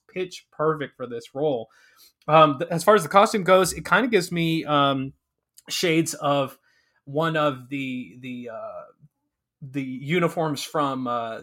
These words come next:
Marvel's Avengers game, uh, that I just referenced a few moments ago. So, like, I, I just love this. And, I mean, and I know it's live action versus animation. It's quite, quite different. But, like,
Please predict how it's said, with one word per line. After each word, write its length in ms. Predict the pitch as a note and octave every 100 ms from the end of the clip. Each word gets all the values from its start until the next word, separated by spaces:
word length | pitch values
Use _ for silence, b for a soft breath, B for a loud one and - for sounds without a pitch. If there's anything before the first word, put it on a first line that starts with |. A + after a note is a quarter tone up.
| -
Marvel's 420 | C3 C#3+ D3+ C#3 B2+
Avengers 520 | A#2+ F3+ F3 C3+ A#2
game, 400 | B2 A2+ A2+ B2 b b b
uh, 100 | B2+
that 240 | B2+ A#2+ A#2+
I 80 |
just 200 | A#2+ C#3
referenced 360 | C3+ - B2+ -
a 40 |
few 120 | - B2
moments 300 | A#2+ A#2 B2+
ago. 240 | A#2+ A#2
So, 280 | - C3+ B2+
like, 140 | C#3 C3+
I, 200 | C3 D3
I 40 |
just 200 | D3 E3+
love 220 | F#3 A#3 D3
this. 240 | G#2 -
And, 240 | D#3+ D#3 B B B _
I 100 | F#3
mean, 260 | G3 G3 F#3
and 160 | F3
I 60 | F3+
know 200 | F3 G3+
it's 160 | G3+ D#3+
live 260 | D#3+ D#3
action 500 | D#3 D#3 D3+ D#3+ D3
versus 320 | C#3+ C#3+ D3+
animation. 520 | C#3 C3 C#3 C#3+ C#3+ B2+
It's 140 | -
quite, 240 | - F3+
quite 240 | F3+ A#3 -
different. 400 | E3+ E3+ B2 -
But, 240 | C#3 D3
like, 260 | D3 C#3+